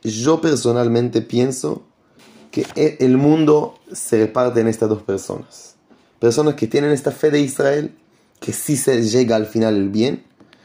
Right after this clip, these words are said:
y personas que no. Y las personas que hacen que el mundo crezca son las primeras personas. Último punto y terminamos. Rabbi Pinchas nos dice,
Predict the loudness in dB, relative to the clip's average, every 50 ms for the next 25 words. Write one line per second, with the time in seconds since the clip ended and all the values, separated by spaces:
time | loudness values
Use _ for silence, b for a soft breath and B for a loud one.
0 | b b b -2 -2 0 0 0 -2 -2 -2 -2 -2 -2 -2 -4 -6 _ _ _
1 | b b b b b b b b b b b -2 0 2 2 2 2 2 0 -2
2 | -2 -2 -2 -2 -2 0 0 -2 0 0 2 2 4 2 2 2 0 -2 -2 -2
3 | -2 -6 -6 -6 -8 -8 -8 -8 -2 0 0 0 0 0 -2 -4 -10 -10 -16 -20
4 | -20 -20 _ _ _ _ _ _ _ _ _ _ _ _ _ _ _ _ _ _
5 | _ -20 -20 B B B B B B B B 4 4 4 4 2 2 2 2 0
6 | 0 2 0 0 0 -2 -4 -4 -2 -2 -2 -4 -6 -10 -14 -16 B B B B
7 | B B B B B B B B B B B B B B B B -2 2 2 4
8 | 4 4 2 2 2 0 0 0 0 0 0 0 0 0 0 0 -2 -4 -6